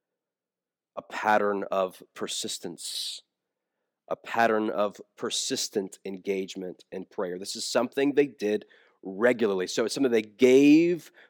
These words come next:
priority to, and it's something they gave time to, because you will give time to the things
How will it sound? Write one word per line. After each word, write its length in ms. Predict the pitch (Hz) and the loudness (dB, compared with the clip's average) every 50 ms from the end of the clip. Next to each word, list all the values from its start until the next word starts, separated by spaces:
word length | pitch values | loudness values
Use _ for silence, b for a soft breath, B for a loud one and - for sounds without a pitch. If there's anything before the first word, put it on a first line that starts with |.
| b _ | b _
priority 720 | - - - 131 127 127 127 131 127 135 143 147 156 156 165 | -2 2 4 6 6 8 8 8 8 8 8 6 6 4 2
to, 440 | - - - 180 170 175 202 233 | 0 2 6 6 8 8 6 6
and 120 | 220 165 151 | 4 4 4
it's 120 | 151 - | 2 2
something 220 | - 165 160 165 151 | 0 -2 -2 0 0
they 140 | 156 165 | 0 0
gave 720 | 151 131 120 139 147 147 160 165 160 165 165 160 160 156 - b b b b b b b _ | 0 2 6 10 10 12 12 12 12 12 12 10 10 8 4 b b b b b b b _
time 480 | - - 160 165 170 170 156 151 147 123 | -2 2 4 6 6 6 6 4 2 0
to, 300 | - - 131 110 101 95 | 0 0 -2 -2 0 -2
because 440 | 101 110 - - - 127 113 104 113 | -4 -8 -6 -2 -2 0 0 0 -2
you 120 | 117 120 | -2 0
will 180 | 117 120 117 110 | 2 2 2 2
give 300 | 101 110 110 98 - - | 0 -2 -4 -4 -6 -6
time 440 | - 151 160 147 113 107 104 110 107 | -2 2 2 4 4 2 0 -2 -4
to 80 | - | -6
the 100 | 101 110 | -6 -8
things 500 | 110 - - 107 98 98 101 98 - - | -8 -4 -4 -2 -2 -2 -4 -8 -10 -16